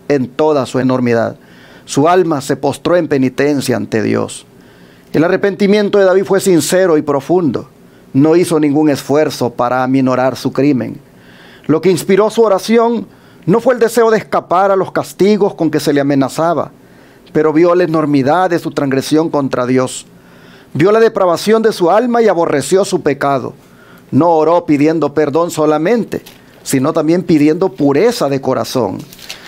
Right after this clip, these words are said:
David no abandonó la lucha en su desesperación.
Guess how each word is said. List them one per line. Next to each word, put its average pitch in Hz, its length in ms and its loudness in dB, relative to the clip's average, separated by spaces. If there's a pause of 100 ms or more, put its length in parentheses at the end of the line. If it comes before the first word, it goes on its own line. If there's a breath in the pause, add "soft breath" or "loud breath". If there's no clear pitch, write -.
(120 loud breath)
David 190 540 0 (420 loud breath)
no 185 140 4
abandonó 240 420 2
la 233 100 4
lucha 247 360 2
en 156 80 0
su 160 120 0
desesperación. 151 840 0